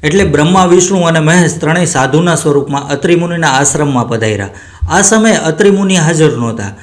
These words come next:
હવે ત્રણેય સાધુના સ્વરૂપમાં હતા. "ભિક્ષાન દેહી" કહી અને ઊભા રહ્યા.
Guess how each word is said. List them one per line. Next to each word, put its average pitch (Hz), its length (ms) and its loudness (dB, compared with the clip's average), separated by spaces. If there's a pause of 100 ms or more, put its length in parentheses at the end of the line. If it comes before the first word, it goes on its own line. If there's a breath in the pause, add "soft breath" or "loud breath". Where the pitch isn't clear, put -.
(240 loud breath)
હવે 151 160 2
ત્રણેય 156 360 0
સાધુના 151 500 0
સ્વરૂપમાં 156 540 0
હતા. 107 260 -8 (360 loud breath)
"ભિક્ષાન 170 480 0
દેહી" 160 300 2
કહી 165 260 2
અને 139 320 -8
ઊભા 131 280 0
રહ્યા. 101 220 -4